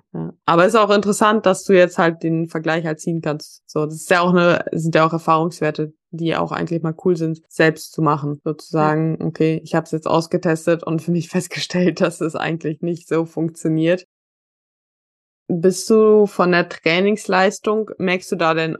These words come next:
Speaker 1: Unterschiede auch, was die unterschiedlichen Uhrzeiten oder Schichten, also viele haben ja beispielsweise, dass sie sagen, die haben sich so darauf eingestellt,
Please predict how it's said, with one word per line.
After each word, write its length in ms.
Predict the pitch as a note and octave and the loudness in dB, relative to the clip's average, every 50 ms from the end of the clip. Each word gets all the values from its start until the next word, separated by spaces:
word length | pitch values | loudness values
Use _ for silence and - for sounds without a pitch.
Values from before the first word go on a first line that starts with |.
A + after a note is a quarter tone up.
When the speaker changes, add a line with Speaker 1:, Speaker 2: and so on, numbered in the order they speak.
| - - | -10 -8
Speaker 1:
Unterschiede 560 | - F#3 G3 G#3+ G#3+ - - A#3+ G#3+ G#3+ - | -6 -4 -4 -4 -6 -6 -6 -4 -4 -2 0
auch, 260 | G3+ G#3 A#3 A#3 _ _ | 0 -2 -2 -4 _ _
was 240 | G3 F#3 F#3 - - | -10 -10 -10 -8 -6
die 480 | - F#3 F#3 F#3 F3+ - - - - - | -4 -2 -2 0 0 0 0 -2 -4 -6
unterschiedlichen 600 | - F#3 F3+ F#3+ F3 - - F#3 F3+ - - - | -6 -6 -4 -6 -6 -6 -6 -6 -4 -6 -4 -2
Uhrzeiten 420 | - F#3+ F#3 - - G3 F#3+ - | 0 0 0 0 0 0 0 0
oder 140 | F3 F3 F3+ | 0 0 0
Schichten, 360 | E3 - G#3 F#3+ - - E3+ | 0 -2 -2 -2 -2 -2 -2
also 160 | E3+ E3+ E3+ E3+ | 0 0 0 -2
viele 280 | E3+ - G3+ F#3+ F#3+ | -2 -2 0 2 2
haben 100 | F#3+ F#3 | 2 2
ja 80 | F3+ F3 | 0 0
beispielsweise, 760 | E3+ E3+ E3+ F3 - _ - - - D#3+ E3 E3 E3 E3+ E3 | 0 -2 -2 -2 -6 _ -8 -4 -2 0 0 0 -2 -4 -4
dass 200 | D#3+ D#3+ D#3+ - | -4 -6 -6 -6
sie 100 | F3+ E3 | -6 -4
sagen, 380 | E3 D#3+ D#3+ D#3+ D#3+ E3+ E3 - _ _ _ _ _ _ _ | -2 0 0 0 -2 -4 -8 -12 _ _ _ _ _ _ _
die 80 | E3+ D#3+ | -2 0
haben 100 | D#3+ E3 | 0 -2
sich 160 | E3 E3 D3+ | -2 -2 0
so 120 | F#3 F#3+ | 0 2
darauf 300 | G3+ F#3+ F3 E3 F3 E3+ | 2 2 2 2 0 0
eingestellt, 640 | - - E3 F3 F3+ F3 F3 - E3+ E3 E3 D#3+ | -2 -2 -2 -2 -2 -4 -4 -2 -2 -2 -2 -4